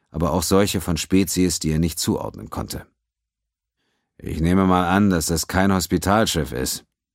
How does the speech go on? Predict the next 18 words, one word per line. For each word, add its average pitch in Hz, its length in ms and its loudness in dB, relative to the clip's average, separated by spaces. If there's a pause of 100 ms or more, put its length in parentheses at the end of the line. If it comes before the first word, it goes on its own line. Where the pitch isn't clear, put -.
(180)
sagte - 300 -14
Quinn. - 360 -6 (220)
Er - 140 -16
saß 78 260 -2
auf 71 100 -4
einem 76 200 0
Frachtcontainer 80 800 0 (400)
und 65 160 -8
lehnte 78 280 0
sich 71 200 -4
an 76 80 0
die 78 140 0
Wand. 69 380 -4 (480)
"Ist 110 180 -2
nur 92 140 4
so 82 80 2
eine 76 160 0
Idee." 67 400 0